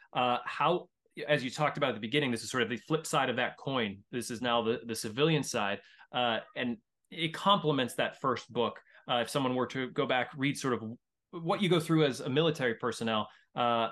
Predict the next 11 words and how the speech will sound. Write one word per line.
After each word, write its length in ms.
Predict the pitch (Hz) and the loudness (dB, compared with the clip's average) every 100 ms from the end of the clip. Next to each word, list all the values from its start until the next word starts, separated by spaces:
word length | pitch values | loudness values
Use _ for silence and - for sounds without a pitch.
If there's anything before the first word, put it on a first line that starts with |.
| - | -4
what 520 | 156 156 - 151 220 | -8 -8 -8 0 2
do 100 | 226 | 4
you 100 | 208 | 6
hope, 180 | 165 151 | 6 6
what 80 | 156 | 4
is 80 | 156 | 4
the 80 | |
goal 540 | 131 110 147 143 131 - | -2 2 4 6 4 0
of 320 | 135 123 107 _ _ | 0 0 -2 _ _
hiring 360 | - 143 127 110 | -6 -2 0 0
veterans? 600 | 113 135 98 78 - - | 0 0 0 -6 -16 -20